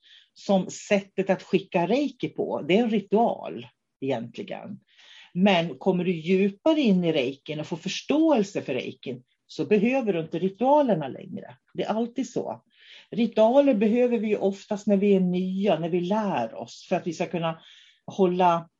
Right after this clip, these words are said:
hålla, eh, hålla fokus lite grann också. Jag menar, om jag ska,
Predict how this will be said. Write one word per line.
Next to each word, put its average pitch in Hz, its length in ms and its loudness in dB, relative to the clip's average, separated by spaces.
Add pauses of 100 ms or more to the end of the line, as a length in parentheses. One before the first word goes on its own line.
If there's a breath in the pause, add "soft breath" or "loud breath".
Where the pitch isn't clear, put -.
(420)
hålla, 165 920 0
eh, 135 440 -8 (640)
hålla 185 360 0
fokus - 920 -4
lite 135 220 -6
grann 117 360 -6
också. - 380 -12 (720 soft breath)
Jag 180 100 -4
menar, 185 180 2
om 196 160 4
jag 226 180 4
ska, 190 440 0